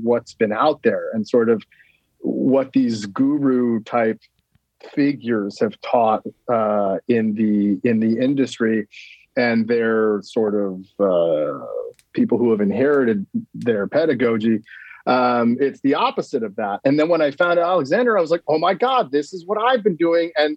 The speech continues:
like, he explains it in such a clear-cut way. And then when I would work with Sandra and Jean-Louis, it would just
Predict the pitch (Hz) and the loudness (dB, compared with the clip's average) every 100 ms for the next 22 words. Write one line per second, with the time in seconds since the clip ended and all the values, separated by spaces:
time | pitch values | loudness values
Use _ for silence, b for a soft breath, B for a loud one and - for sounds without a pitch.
0 | - 143 139 165 160 151 _ 156 139 - | 0 0 -2 -4 -6 -6 _ -2 -2 -2
1 | - 180 233 170 156 147 139 151 147 - | -2 0 0 2 2 0 0 0 0 -2
2 | 170 165 - 151 127 180 220 180 139 _ | 0 0 0 -2 0 0 2 0 0 _
3 | B B B 147 147 139 156 151 - 127 | B B B -2 0 2 0 0 -2 0
4 | 151 147 139 131 120 185 208 156 147 - | 2 2 0 0 0 -2 -2 -4 -4 -4
5 | 151 143 139 135 127 127 135 135 131 202 | -2 0 0 2 0 0 -2 0 0 0
6 | 262 196 - _ _ _ _ _ _ _ | 0 -4 -8 _ _ _ _ _ _ _
7 | _ _ _ 160 - 147 113 180 - | _ _ _ -6 -2 -4 -2 -4 -4